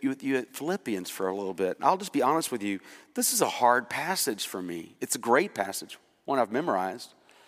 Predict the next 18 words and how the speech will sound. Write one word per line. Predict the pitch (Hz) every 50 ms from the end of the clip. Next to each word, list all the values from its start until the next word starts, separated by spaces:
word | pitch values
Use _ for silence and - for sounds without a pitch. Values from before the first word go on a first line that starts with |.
| - - _ _ _ _ _ _ _ _ _ _ _ -
"To | -
live | 107 113 120 139 131 131
is | 123 -
Christ, | - - 127 123 127 131 - -
to | - 110
die | 101 104 110 113 117
is | 113 107 -
gain." | - 110 117 127 131 131
Probably | - - 120 117 120 110 117 117
a | 110 107
lot | 104 107 123 135
of | 143 120
you | 101 95 98 98
have, | 87 - - - - - - -
you | - - - _ -
know | - - 101 101
that | 95 95 95 92 -
verse. | - 98 104 117 113 - - - -